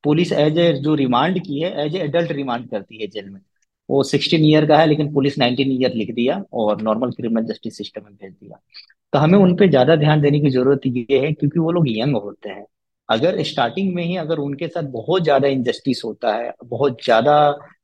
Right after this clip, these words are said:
injustice होता है, तो कहीं ना कहीं उनका पूरा life उनसे impact पड़ता है, पूरे life पे impact पड़ता है। तो एक life का जो behavior है ना उनका, काफी ज्यादा change हो सकता है, deviant behavior की तरफ वो जा सकते हैं। इसलिए हमें ज्यादा research करने की जरूरत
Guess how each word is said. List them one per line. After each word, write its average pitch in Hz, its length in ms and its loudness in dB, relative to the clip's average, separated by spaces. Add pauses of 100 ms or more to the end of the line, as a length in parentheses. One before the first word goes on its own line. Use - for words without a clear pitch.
injustice 131 520 -2
होता 120 200 -6
है, 190 60 -4
तो 208 120 -8
कहीं 180 220 0
ना 185 100 -4
कहीं 175 240 0
उनका 170 240 0
पूरा 165 320 0
life 143 320 2 (120)
उनसे 143 260 -6
impact 127 400 -4 (200)
पड़ता - 260 -4
है, 101 120 -2
पूरे 151 160 2
life 147 260 0
पे 147 80 -4
impact - 280 -6 (120)
पड़ता 101 240 -6
है। 104 60 -8
तो - 120 -6
एक 156 120 -6
life 127 340 2
का 165 80 4
जो 156 200 0 (640)
behavior 131 560 4
है 143 100 2
ना 131 100 2
उनका, 120 260 -2
काफी 139 300 -4
ज्यादा 135 220 -2
change 131 340 -4
हो 107 60 -10
सकता 107 280 -8
है, 110 80 -6
deviant 131 380 0
behavior 127 420 -2
की 120 100 -6
तरफ 110 260 -8
वो 110 60 -6
जा 98 160 -8
सकते - 360 -20
हैं। 98 100 -16 (680)
इसलिए 185 360 0
हमें 175 220 2
ज्यादा 143 260 2
research 160 440 -6
करने 123 240 -4
की 123 100 -10
जरूरत 117 320 -10